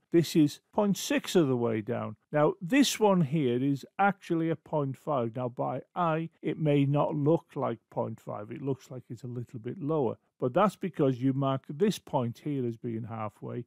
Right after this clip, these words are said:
and of course the length of the label in the Y direction is this little length here. So it tends to make it look like it's not in the center, but it is because the top edge of it is.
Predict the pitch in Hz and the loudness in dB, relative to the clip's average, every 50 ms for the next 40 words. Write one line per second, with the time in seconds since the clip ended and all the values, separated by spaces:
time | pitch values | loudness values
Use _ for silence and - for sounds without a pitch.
0 | _ _ - 139 135 135 123 - - 151 135 127 120 - - 139 123 120 123 139 | _ _ -4 -2 0 0 -2 -2 0 2 2 2 2 0 -2 -4 -2 0 0 0
1 | 139 135 - - 131 117 117 120 117 117 120 117 113 110 - 117 123 120 _ - | 0 0 -2 -4 -4 -4 -4 -4 -4 -4 -4 -4 -6 -6 -6 -6 -8 -8 _ -6
2 | 143 131 123 127 123 131 139 139 135 127 110 131 127 123 117 113 - - - 139 | -4 -2 0 0 2 4 4 4 2 2 0 -2 -2 -2 -4 -6 -6 -8 -8 -8
3 | 120 127 123 - _ - 135 123 110 139 131 - - 147 139 - 139 127 117 110 | -8 -8 -8 -10 _ -6 -4 -2 0 0 -2 0 0 -2 -2 0 -2 -2 -2 -4
4 | 113 123 120 117 117 117 - - - - 208 185 139 117 104 - _ _ - - | -4 -4 -2 -2 -4 -6 -8 -12 -6 -2 0 2 2 2 0 -2 _ _ -2 0
5 | 135 131 135 131 - _ _ - - - 202 190 185 175 165 156 - - - 143 | 2 2 2 0 -4 _ _ -14 -4 0 2 2 4 4 2 2 0 0 -2 0
6 | 147 143 143 - - 165 - - _ _ - 151 147 139 - - 147 131 123 - | 0 0 0 0 -2 -2 -4 -4 _ _ -2 -2 -2 -2 -2 -6 -6 -6 -6 -4
7 | - 143 127 - - 135 127 135 143 165 151 - - - 131 120 117 117 117 113 | -4 -6 -6 -4 -4 -4 2 4 4 4 2 0 -4 -6 -4 -4 -4 -6 -6 -8
8 | - - - 151 127 117 110 - - 120 120 _ _ _ _ - - 123 - - | -8 -8 -6 -4 -4 -4 -4 -6 -10 -14 -14 _ _ _ _ -6 -4 -4 -2 -2
9 | 135 123 - 185 175 151 139 135 127 - - - 139 120 - - 131 117 - 131 | -2 2 4 6 6 8 6 4 2 -4 -8 -6 -6 -4 -2 -2 -4 -2 -4 -6
10 | - - 170 151 - - 139 123 113 - 123 113 107 135 127 - _ 131 113 104 | -4 -2 -2 -2 0 0 -2 -2 -2 -2 -6 -8 -8 -10 -14 -14 _ -12 -12 -12
11 | 110 | -14